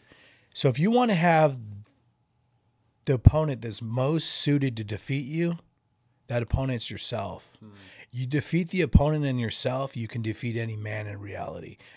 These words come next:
Speaker 1: That is what is behind the Rocky training, uh, scenario.
Speaker 2: Yep.
Speaker 1: Scenes. Is he, he's beating himself. He destroys himself.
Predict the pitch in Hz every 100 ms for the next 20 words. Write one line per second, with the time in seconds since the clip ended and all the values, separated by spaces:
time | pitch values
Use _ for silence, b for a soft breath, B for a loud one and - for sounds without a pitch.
0 | B 107 123 135 117 147 131 123 123 107
1 | - _ - 123 117 113 120 120 110 104
2 | 110 117 - 110 107 - 120 120 110 101
3 | 101 - _ _ _ _ _ _ _ 98
4 | 57 - - - _ _ _ _ _ _
5 | - _ - - 123 107 101 104 - -
6 | _ _ - - _ _ - 123 98 87
7 | - B B B B B _ 117 117 -
8 | 147 170 - 147 165 120 147 160 131 135
9 | 107 - 147 143 123 - B B - 139
10 | 131 - - 139 143 156 165 160 - 135
11 | 123 120